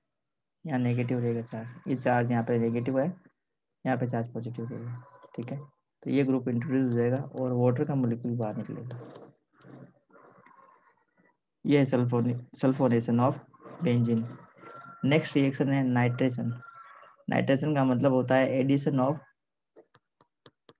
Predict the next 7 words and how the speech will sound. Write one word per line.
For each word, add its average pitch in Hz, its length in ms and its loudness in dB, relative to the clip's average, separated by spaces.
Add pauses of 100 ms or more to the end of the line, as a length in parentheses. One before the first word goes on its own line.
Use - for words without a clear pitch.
(100)
nitro 127 360 2
group। 120 220 0 (2500)
Nitration 120 800 0 (460)
किसका 127 260 0
बेटा? 131 320 -2
benzene 120 480 0
का। 120 140 -8